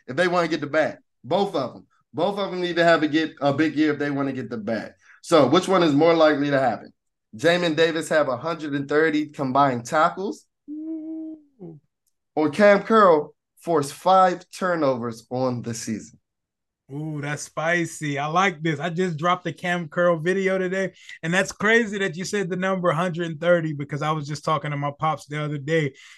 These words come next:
Speaker 2: And I told him to see, to, to know for sure I want Jamin here long term. He needs to show me he can get a hundred thirty plus tackles combined in a season.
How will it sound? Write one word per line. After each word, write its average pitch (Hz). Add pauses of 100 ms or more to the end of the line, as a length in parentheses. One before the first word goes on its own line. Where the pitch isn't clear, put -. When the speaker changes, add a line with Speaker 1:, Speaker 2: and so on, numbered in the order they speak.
(100)
Speaker 2:
And 143
I 151
told 180
him 156 (320)
to 160
see, 196 (320)
to, 160
to 156
know 190
for 214
sure 196
I 170
want 170
Jamin 185
here 180
long 170
term. 175
He 175
needs 175
to 151
show 175
me 160
he 156
can 156
get 147
a 139
hundred 147
thirty 147
plus 147
tackles 165
combined 143
in 139
a 139
season. 165